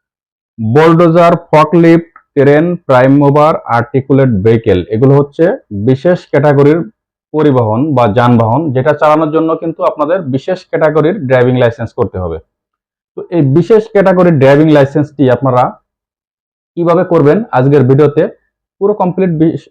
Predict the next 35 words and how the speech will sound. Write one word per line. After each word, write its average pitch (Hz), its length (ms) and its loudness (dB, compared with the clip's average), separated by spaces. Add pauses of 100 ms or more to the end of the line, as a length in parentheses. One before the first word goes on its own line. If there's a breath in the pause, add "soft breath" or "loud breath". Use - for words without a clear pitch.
আহ, 123 320 2 (140)
বিষয়টি 135 460 0
আপনার 127 220 -4
সাথে 127 180 -6
শেয়ার 110 280 -2
করব। 87 300 -4 (480)
আপনারা 180 320 0
অনেকেই 160 440 0
এই 156 160 2
বিষয়টি 160 480 0
জানতে 143 300 0
চেয়েছেন 151 420 -2
যে 156 160 -2
বিশেষ 139 520 -2
ক্যাটাগরির 147 500 -2
ড্রাইভিং 120 320 2
লাইসেন্সটি 123 800 -4
কিভাবে 156 440 -2
করবেন 131 540 -2
বা 104 160 0 (560 soft breath)
এই 143 180 -2
বিশেষ 160 360 -2
ক্যাটাগরির 175 400 0
ড্রাইভিং 143 280 4
লাইসেন্সটি 143 560 0
কিভাবে 139 340 2
পাবেন। 92 300 -2 (1400)
তো 175 40 -12 (100)
এই 175 140 0
বিশেষ 160 400 0
ক্যাটাগরির 190 460 2
ড্রাইভিং 143 320 4
লাইসেন্সটি 151 480 0
পাওয়ার 143 360 0
জন্য 151 220 0